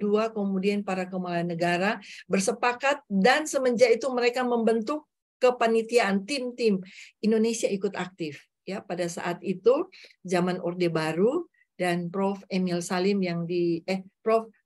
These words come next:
Kusuma Atmaja, ya, yang diutus ke sana. Jadi kira-kira begitu. Konsep bagaimana sih kita melakukan pembangunan? Pembangunan itu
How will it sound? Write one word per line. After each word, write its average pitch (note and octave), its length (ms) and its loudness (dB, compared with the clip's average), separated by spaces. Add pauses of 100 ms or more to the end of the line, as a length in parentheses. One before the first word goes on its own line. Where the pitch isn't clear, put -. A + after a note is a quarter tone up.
(120)
Kusuma G3+ 320 2
Atmaja, G3 640 0 (160)
ya, G3+ 240 -4
yang F#3 240 -2
diutus E3+ 480 -4
ke F3 80 -10
sana. D3+ 400 -10
Jadi F#3 240 -2
kira-kira A#3+ 400 2
begitu. G3 400 2 (320)
Konsep B3+ 560 0 (320)
bagaimana G#3+ 640 2
sih D#4 400 -6 (240)
kita A3+ 240 -4
melakukan G#3 480 0
pembangunan? F#3+ 720 0 (320)
Pembangunan B3 720 0
itu F#3+ 480 0